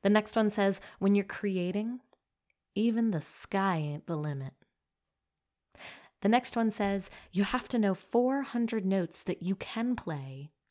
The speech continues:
then pick the right four." The next one says, "Play what you know, and then play above that." And this last quote here says, "In music, silence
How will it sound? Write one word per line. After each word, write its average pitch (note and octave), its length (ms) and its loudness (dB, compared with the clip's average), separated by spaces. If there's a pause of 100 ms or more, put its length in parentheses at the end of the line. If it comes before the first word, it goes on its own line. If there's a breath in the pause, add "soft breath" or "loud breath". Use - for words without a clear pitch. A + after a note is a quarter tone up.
(240)
then G3+ 520 -2 (400)
pick - 280 -8
the E3+ 100 -2
right D#3 500 -6 (140)
four." C3+ 640 -2 (1600 loud breath)
The G#3 100 6
next A3 240 2
one G#3 120 4
says, F#3+ 300 0
"Play B3 400 -2
what A3+ 180 0
you E3 140 -2
know, F3+ 520 -2 (340)
and F3+ 160 0
then F3+ 380 -2 (280)
play G#3+ 240 -2
above E3+ 540 0
that." - 440 -10 (1000 loud breath)
And F3 140 2
this F3 160 -2
last G#3 260 2
quote G3+ 280 0
here F#3+ 220 -4
says, E3 540 -4 (160)
"In E3+ 180 0
music, F3 520 -2 (520)
silence A3 760 -4